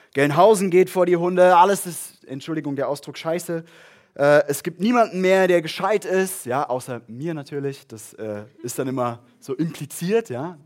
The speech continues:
wir natürlich nicht. Ähm,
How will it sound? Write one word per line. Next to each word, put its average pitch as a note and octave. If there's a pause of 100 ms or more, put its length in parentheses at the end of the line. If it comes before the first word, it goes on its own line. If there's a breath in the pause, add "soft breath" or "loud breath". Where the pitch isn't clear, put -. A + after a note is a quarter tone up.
(160)
wir D#3
natürlich F#3
nicht. A#3 (760 loud breath)
Ähm, E3